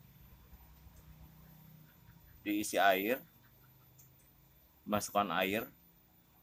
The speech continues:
si peltier didinginkan oleh air.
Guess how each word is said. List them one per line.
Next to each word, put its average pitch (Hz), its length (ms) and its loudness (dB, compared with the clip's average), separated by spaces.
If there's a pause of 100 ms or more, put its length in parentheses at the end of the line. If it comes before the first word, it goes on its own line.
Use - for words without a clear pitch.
(2750)
si - 80 -14
peltier 110 720 2 (1400)
didinginkan 107 560 0
oleh 101 240 0
air. 82 400 0